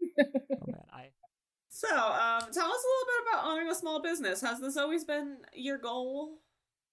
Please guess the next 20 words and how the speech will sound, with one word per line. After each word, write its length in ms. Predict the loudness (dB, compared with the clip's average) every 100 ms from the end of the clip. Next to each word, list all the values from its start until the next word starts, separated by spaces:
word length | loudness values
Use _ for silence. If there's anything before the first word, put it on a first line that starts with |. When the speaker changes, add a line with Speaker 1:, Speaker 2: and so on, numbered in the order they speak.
| _ _ -2 4
Speaker 1:
No, 380 | 8 10 10 8 4 -2 -2 -2 -6 -6 -12 -14
Speaker 3:
<laughs> 760 | -16 -20 _ -20 -20 _ _
Speaker 1:
at 180 | 6 6 6
all, 240 | 2 0 -6 -12 _ _ _ _ _ 0
at 80 | 4
all. 260 | 4 2 -2
It 120 | 0
just, 200 | 2 2 0 -2
it's 160 | -2
something 300 | 0 0 0 4
that 160 | 4 4
honestly 380 | 0 0 -2 -4 -6
came 140 | -2
out 80 | 0
of 60 | 0
a 60 | -2
whim, 440 | -4 -4 -6 -8 -12 _ _ _ -20 -12 4
and 320 | 6 6 4 2
I, 140 | 4 4
I 140 | 2